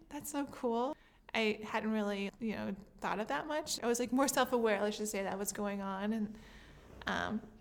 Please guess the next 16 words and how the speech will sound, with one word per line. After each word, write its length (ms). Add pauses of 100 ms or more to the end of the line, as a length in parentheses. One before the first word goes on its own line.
(420)
and 120
she 200
kind 180
of 80
painted 260
this, 220
like, 160
crazy 460
awesome 340
picture 540
of 200
God 400
and 120
his 200
love 440
and 200